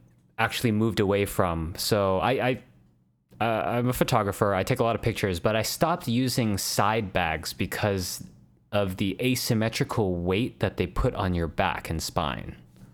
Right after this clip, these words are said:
So I've gone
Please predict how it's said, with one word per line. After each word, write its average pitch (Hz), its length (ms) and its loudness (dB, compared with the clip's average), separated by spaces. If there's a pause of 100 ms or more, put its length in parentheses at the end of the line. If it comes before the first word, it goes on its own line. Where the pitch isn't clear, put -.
(1400)
So - 280 0
I've 104 320 -2
gone 123 600 0